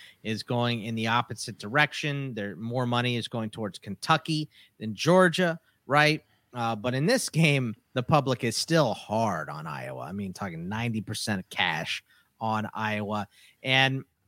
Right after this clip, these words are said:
uh, Purdue has a pretty solid passing game, and they're led by quarterback Aiden O'Connell, wide receiver David Bell. They're tenth in passing offense, but once again, another one-dimensional team, a hundred twenty-second in rushing.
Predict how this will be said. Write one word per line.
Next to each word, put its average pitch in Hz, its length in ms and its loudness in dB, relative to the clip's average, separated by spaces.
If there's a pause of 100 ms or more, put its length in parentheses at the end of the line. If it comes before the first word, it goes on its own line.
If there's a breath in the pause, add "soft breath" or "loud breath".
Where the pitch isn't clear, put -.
(160)
uh, 127 200 0
Purdue 262 420 2
has 180 320 4
a 151 140 2
pretty 170 260 0
solid 127 320 0
passing - 420 -6
game, - 300 -18
and 104 240 -6
they're 107 140 -4
led 113 180 -4
by 104 140 -2
quarterback 110 480 -4
Aiden 107 220 0
O'Connell, 110 540 2 (360 loud breath)
wide 110 100 2
receiver 110 280 -6
David 95 320 -4
Bell. 131 200 6
They're 117 140 -2
tenth 135 340 -2
in 123 100 0
passing 123 440 2
offense, 117 400 0
but - 180 -4 (140)
once 101 280 -6
again, 117 280 0
another 104 280 0
one-dimensional 113 760 0
team, 151 260 0
a 90 60 -4
hundred 131 340 -4
twenty-second 117 680 -4 (400 loud breath)
in 104 180 -2
rushing. 127 560 2